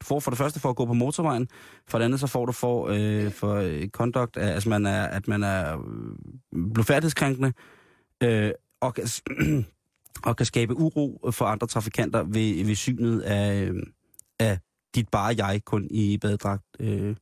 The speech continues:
og det er jo selvfølgelig også, det kan presse mange i en, øh, en transportsituation. Jeg vil da sikkert synes, at, øh, på, hvis der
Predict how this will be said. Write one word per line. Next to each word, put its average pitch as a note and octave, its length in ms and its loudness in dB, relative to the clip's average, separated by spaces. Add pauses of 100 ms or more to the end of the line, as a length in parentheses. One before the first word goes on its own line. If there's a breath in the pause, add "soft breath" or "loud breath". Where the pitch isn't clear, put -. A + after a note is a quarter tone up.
(340 soft breath)
og G#2 140 0
det A#2+ 60 4
er - 20 4
jo A#2+ 60 4
selvfølgelig A2 360 2
også, G#2 220 -2
det A2+ 80 -4
kan A#2 80 -2
presse A#2+ 320 -2
mange A2 220 0
i - 80 0 (120)
en, G#2 140 0
øh, G#2 280 0
en A2+ 100 -2
transportsituation. A2 760 -2 (760 loud breath)
Jeg A#2+ 100 6
vil G#2+ 60 2
da G#2 60 4
sikkert G#2 280 2
synes, A#2 340 2
at, G2 260 0
øh, G2 280 2
på, G2 360 0 (200)
hvis G#2+ 140 0
der F2+ 180 0